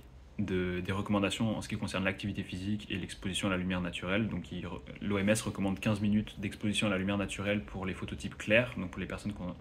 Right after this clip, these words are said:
une peau claire, par jour. Quinze minutes par jour et une heure pour les peaux noires. Et, euh, en termes d'activité physique, c'est septante-cinq minutes d'activité physique intense par semaine.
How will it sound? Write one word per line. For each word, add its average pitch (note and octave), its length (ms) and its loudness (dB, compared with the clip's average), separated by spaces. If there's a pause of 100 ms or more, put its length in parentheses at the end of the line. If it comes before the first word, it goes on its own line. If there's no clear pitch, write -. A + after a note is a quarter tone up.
une F#2+ 100 -6
peau F#2 140 -6
claire, A2+ 340 2 (720)
par G#2 160 4
jour. - 260 -4 (300)
Quinze A2 200 2
minutes G#2+ 200 4
par F#2 160 -2
jour A2 180 -4 (540)
et F#2+ 200 0
une A2 140 6
heure A#2 200 4
pour G#2 200 -4
les G2 140 0
peaux F#2+ 160 -4
noires. G#2+ 280 -2 (500)
Et, G#2 180 4
euh, F#2+ 320 0 (880)
en G2+ 160 0
termes G#2 320 2
d'activité G#2 440 2
physique, A2 360 -2
c'est - 160 -8
septante-cinq B2 800 -2
minutes A#2 300 6
d'activité G2+ 460 -4
physique G2+ 380 -6
intense G#2+ 360 -2
par - 160 -6
semaine. F#2 340 -2